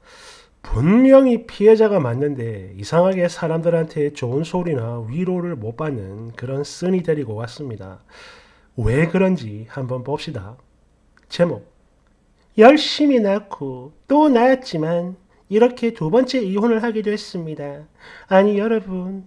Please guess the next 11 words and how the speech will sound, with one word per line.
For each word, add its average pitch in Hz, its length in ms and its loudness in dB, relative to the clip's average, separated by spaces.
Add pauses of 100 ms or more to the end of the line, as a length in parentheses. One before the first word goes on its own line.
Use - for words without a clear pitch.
내 208 200 -2
팔자는 269 520 0
도대체 247 380 -4
왜 208 260 2
이런 311 220 4
걸까요? 254 680 0 (800)
이런 240 280 2
미친 247 480 -6 (240)
애 320 200 6
낳는 285 300 4
기계세요? 269 840 2